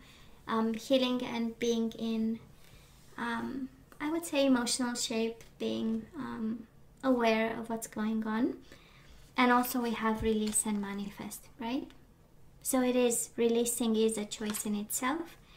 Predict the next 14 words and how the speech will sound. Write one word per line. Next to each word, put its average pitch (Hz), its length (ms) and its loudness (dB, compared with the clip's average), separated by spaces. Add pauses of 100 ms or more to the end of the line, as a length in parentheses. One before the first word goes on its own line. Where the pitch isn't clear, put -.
(200)
and 240 200 4
manifestation 220 880 0
is 220 80 -2
also 214 540 -2 (240)
your 220 200 2
mind 208 520 2
is 214 200 -2
made 208 300 -2
up 208 180 -8
in 214 140 6
regards 208 400 -2
to 220 140 -8
what 208 280 -8
we 208 160 -6